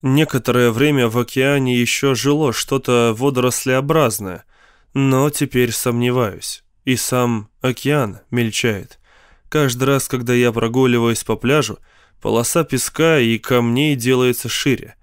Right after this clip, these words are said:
Попадалось тут нечто шевелящееся, я таких тварей прежде не видела. Их наверняка не было до того, как все люди сгинули, так что научного названия у них нет. Фу, мерзость!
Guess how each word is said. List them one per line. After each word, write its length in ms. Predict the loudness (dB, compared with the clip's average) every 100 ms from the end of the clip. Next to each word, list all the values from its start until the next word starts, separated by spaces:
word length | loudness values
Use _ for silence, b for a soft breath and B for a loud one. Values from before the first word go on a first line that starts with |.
| _ _ _ _
Попадалось 580 | -6 -2 2 2 2 0
тут 260 | -4 -4
нечто 320 | -4 -2 -2 -4
шевелящееся, 960 | -2 0 2 2 0 -6 -8 -12 -14 _
я 160 | 0 0
таких 340 | -2 -8 -10
тварей 340 | -4 -2 0 -2
прежде 440 | -2 -2 0 0
не 140 | 0 0
видела. 400 | -2 -2 -10 -14 B B B -6
Их 280 | -6 -4 -2
наверняка 600 | 0 0 0 0 0 0
не 220 | 0 0
было 280 | 0 0 0
до 240 | 2 2
того, 380 | 2 0 0 0
как 220 | -2 -4
все 260 | -4 -2 0
люди 240 | 0 0
сгинули, 500 | -2 -2 -2 -2 -6
так 260 | -6 -6 -6
что 240 | -4 -2
научного 560 | 0 0 -2 -2 -2 0
названия 720 | 0 0 0 0 0 0 b b b b _
у 140 | -2
них 440 | 0 2 0 -2 -8
нет. 500 | -4 -4 -6 -12 -20 _ _
Фу, 500 | -8 -6 -4 -6 -8 _
мерзость! 840 | 2 4 6 4 2 -4 -10 -12